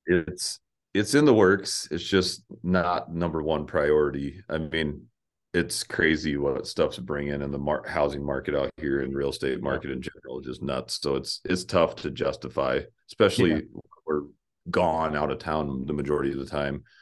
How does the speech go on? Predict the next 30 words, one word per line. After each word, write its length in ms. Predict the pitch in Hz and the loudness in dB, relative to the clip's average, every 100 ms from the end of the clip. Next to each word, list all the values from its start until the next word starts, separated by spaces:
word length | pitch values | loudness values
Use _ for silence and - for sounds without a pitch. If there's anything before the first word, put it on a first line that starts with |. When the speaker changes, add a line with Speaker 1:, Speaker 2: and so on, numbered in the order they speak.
| _ _ _ _ _ - | _ _ _ _ _ 2
Speaker 1:
It'd 320 | 85 85 73 | 2 2 -4
be 120 | 76 76 | 0 2
more 320 | 71 71 67 | 2 0 0
of 120 | 67 | 0
a 180 | 65 65 | -2 -2
place 380 | - - 67 - | -2 0 0 -2
for 340 | 71 67 - - | -6 -6 -8 -4
a 100 | 85 | -4
trophy 380 | - 95 95 | 4 4 6
room, 400 | 92 92 95 90 - | 4 6 4 2 0
editing, 640 | 82 82 82 80 80 78 | -2 0 -4 -4 -6 -6
so 180 | - 73 | -4 -4
on 100 | 67 | -2
and 100 | 67 | -4
so 180 | 69 65 | -6 -6
forth. 500 | 73 67 62 58 - | -2 -2 -2 -6 -6
But 220 | 76 69 60 - _ _ _ | -2 -2 -4 -20 _ _ _
Speaker 2:
Yeah. 160 | 117 107 - _ _ _ - | 0 0 -4 _ _ _ 6
Speaker 1:
the 80 | 123 | 8
right 200 | 117 170 | 10 8
Speaker 2:
Hey. 60 | |
Speaker 1:
thing 180 | 110 101 | 4 4
arises, 720 | 87 - 80 76 76 73 - 78 | 2 0 -4 -2 -6 -6 -10 -8
it's 220 | 80 - | -8 -6
coming 320 | - 85 67 | -2 -2 -2
down 220 | 71 67 | -2 -2
the 60 | 64 | -4
line 280 | 64 53 60 | -6 -6 -10
for 120 | - | -12
sure. 360 | - - - | -8 -8 -10